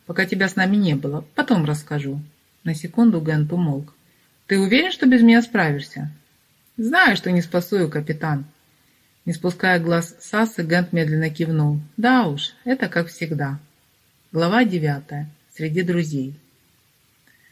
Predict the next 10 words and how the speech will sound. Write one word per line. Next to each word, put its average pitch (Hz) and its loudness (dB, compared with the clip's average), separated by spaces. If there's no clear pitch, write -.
То, 285 -2
как 269 4
быстро 254 4
и 226 4
действенно 208 2
амишская 190 2
община 190 0
в 175 0
момент 180 0
беды 175 0